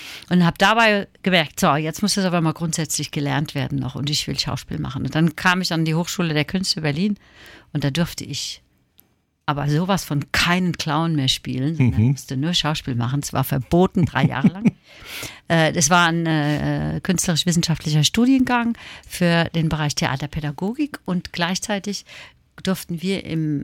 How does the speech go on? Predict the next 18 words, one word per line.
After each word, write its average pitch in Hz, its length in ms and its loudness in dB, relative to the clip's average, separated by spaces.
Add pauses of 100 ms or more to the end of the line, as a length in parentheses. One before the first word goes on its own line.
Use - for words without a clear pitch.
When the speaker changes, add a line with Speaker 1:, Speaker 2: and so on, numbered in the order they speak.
(100)
Speaker 1:
im 147 300 -2
Fachbereich - 560 -4
Schauspiel 165 720 0 (100)
so - 120 -14
gut - 200 -14
wie - 40 -16
fast - 320 -10
alles 135 240 -2
mitmachen. 120 400 -6 (500)
Also 147 160 -2
ich 135 140 -6
hatte 160 220 -4
da 151 160 -4
ein - 260 -6 (200)
Riesenglück, 208 680 -2
als 151 180 -4
achtundzwanzigjährige 156 840 -4
nochmal 143 300 -4